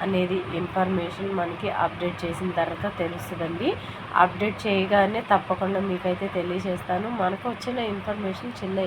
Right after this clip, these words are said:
ఇన్ఫర్మేషన్ అయితే తెలిసిందండి. అదేంటి అంటే పెన్షన్స్ వెరిఫికేషన్ అయితే జరుగుతున్నాయి కదా, కొద్దిగా లేట్ అయ్యే అవకాశం ఉందని తెలుస్తుంది.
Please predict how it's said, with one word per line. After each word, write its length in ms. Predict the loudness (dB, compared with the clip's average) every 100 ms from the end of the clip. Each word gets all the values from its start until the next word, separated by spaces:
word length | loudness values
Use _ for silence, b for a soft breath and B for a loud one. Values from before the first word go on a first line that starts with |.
| -2
ఇన్ఫర్మేషన్ 580 | 0 0 0 -2 -2 -4
అయితే 180 | -2 -6 -4
తెలిసిందండి. 680 | -6 -4 -2 -2 -2 -4 -4 B B B 0 4
అదేంటి 380 | 8 6 6 6 6
అంటే 280 | 4 2 4 4 6
పెన్షన్స్ 380 | 4 2 -4 2
వెరిఫికేషన్ 680 | 4 4 -4 -2 -2 0 2
అయితే 180 | 4 2 2 4
జరుగుతున్నాయి 580 | 4 2 0 2 0 2
కదా, 220 | 2 4 2 B B -10 2
కొద్దిగా 340 | 2 4 6 6 6
లేట్ 260 | 4 6 4
అయ్యే 180 | 6 6 6
అవకాశం 420 | 6 4 2 0 0
ఉందని 260 | 2 2 4
తెలుస్తుంది. 640 | 0 0 -4 -4 -2 -2